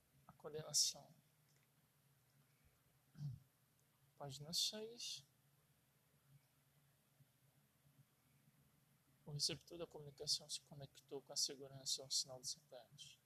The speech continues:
A imagem de uma montanha nevada apareceu na tela. Kangchenjunga,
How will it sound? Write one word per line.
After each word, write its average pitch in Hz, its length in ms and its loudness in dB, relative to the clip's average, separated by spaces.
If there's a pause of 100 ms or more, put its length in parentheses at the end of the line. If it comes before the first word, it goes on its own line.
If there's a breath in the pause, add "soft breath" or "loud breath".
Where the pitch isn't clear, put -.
(680)
A 131 120 -6
imagem 127 480 -6
de 123 100 -12
uma 127 140 -12
montanha 131 480 -10
nevada 117 680 -6 (340)
apareceu 135 600 0
na 120 100 -10 (100)
tela. 113 300 -14 (2500)
Kangchenjunga, 156 1160 -4